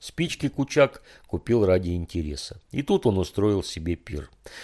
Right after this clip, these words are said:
Кучак варил все сам, ел в одиночестве, испуганно поглядывая то на дверь, то на окно, то на дыру в потолке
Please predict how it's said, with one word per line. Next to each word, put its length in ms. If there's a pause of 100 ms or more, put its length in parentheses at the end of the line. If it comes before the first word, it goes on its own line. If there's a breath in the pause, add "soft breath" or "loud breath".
(120)
Кучак 360
варил 300
все 180
сам, 420
ел 300
в 60
одиночестве, 800
испуганно 560
поглядывая 640 (320 loud breath)
то 120
на 120
дверь, 320 (160)
то 100
на 200
окно, 480
то 100
на 140
дыру 280
в 100
потолке 600